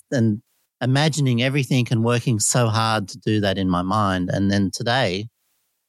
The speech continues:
you know, all those years later, I'm much more happy just to experiment and see what happens and, and just let, let things progress. And so, no, I've actually moved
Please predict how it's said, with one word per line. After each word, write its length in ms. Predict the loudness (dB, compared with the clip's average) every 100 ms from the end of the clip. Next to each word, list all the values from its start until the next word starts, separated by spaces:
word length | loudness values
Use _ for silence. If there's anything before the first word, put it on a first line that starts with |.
| _
you 100 | 0
know, 240 | 2 0 0
all 220 | -2 0
those 320 | 0 0 0
years 260 | 0 0 0
later, 440 | 0 0 -2 -6 -10 _ _ _ _ _ -2
I'm 180 | 2
much 300 | 2 0 0
more 360 | 0 2 0 -2
happy 440 | -2 -2 0 -2
just 280 | 0 -2 0
to 140 | 0 0
experiment 840 | 0 -4 -2 0 0 0 -2 -4 -2
and 380 | 0 0 -2
see 340 | -2 0 0 0
what 220 | -2 -2
happens 640 | -2 0 0 2 2 0 0
and, 320 | 0 2 2
and 220 | 2 0
just 360 | 0 0 -2 -4 _ _ _ _ -2
let, 180 | 0 0 -4 -18 _ -2
let 300 | 0 0 -2
things 500 | -2 2 2 0 -2
progress. 800 | -4 -2 0 0 2 2 0 -2
And 540 | -2 0 2 0 -2 -8 _ _ _ -6
so, 240 | -2 0 0
no, 420 | 0 0 -2 -6 -16 _ -2
I've 240 | 0 0
actually 360 | -2 0 0 2
moved 400 | 2 0 -2